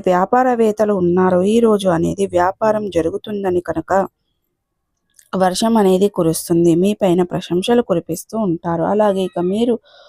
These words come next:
ఒక వ్యక్తి సహాయం చేసిన దాని ద్వారా నుండి కృతజ్ఞతలను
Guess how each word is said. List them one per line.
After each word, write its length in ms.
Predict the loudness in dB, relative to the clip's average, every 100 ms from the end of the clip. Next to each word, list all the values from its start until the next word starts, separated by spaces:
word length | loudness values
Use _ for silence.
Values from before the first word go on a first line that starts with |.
| _ _ -4
ఒక 140 | 0
వ్యక్తి 340 | 2 0 0 -2
సహాయం 440 | 0 -2 0 0 0 -2
చేసిన 360 | -2 -4 -6
దాని 280 | -2 0 0 -2
ద్వారా 320 | -2 -2 0
నుండి 280 | -2 -2 -4
కృతజ్ఞతలను 760 | -8 -6 -6 -8 -8 -8 -8